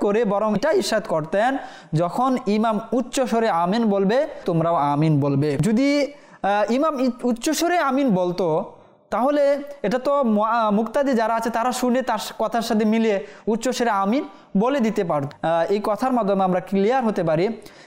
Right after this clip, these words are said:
যে এখানে ওয়ালা দলিন দ্বারা বোঝানো হয়েছে সূরা ফাতিহা শেষ করে ইমাম উচ্চ স্বরে আমিন বলবে না, কারণ এটাই বলেছেন যখন ইমাম ওয়ালা দলিন বলবে,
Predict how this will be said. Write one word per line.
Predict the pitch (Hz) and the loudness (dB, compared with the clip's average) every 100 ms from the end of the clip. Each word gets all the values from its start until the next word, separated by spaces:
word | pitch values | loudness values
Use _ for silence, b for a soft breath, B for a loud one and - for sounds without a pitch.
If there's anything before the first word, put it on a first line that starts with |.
| B | B
যে | 208 | 0
এখানে | 220 269 294 | 0 0 0
ওয়ালা | 233 220 269 | 0 2 0
দলিন | 202 180 233 262 302 277 | 2 2 2 2 2 2
দ্বারা | 269 | 2
বোঝানো | 202 190 262 285 | 2 2 2 2
হয়েছে | 226 220 240 | 0 0 -2
সূরা | 226 247 247 | -2 -2 0
ফাতিহা | 226 214 254 277 | -2 -2 0 0
শেষ | - 254 254 | 0 -4 -2
করে | 254 226 240 B B B | 0 0 -2 B B B
ইমাম | 226 277 294 269 | 0 2 0 0
উচ্চ | 240 247 - | -2 -2 -4
স্বরে | 262 269 269 | -2 0 0
আমিন | 208 202 185 | 0 2 2
বলবে | 156 143 | 2 2
না, | 135 135 - _ - | 0 -2 -10 _ -4
কারণ | 196 262 | 0 2
এটাই | 254 240 294 | 2 2 2
বলেছেন | 220 180 170 151 | 2 2 2 0
যখন | 196 254 | 0 0
ইমাম | 226 214 254 196 | 0 0 2 2
ওয়ালা | 196 247 | 2 2
দলিন | 175 185 247 285 269 269 220 | 0 0 2 2 2 2 2
বলবে, | 175 143 | 2 0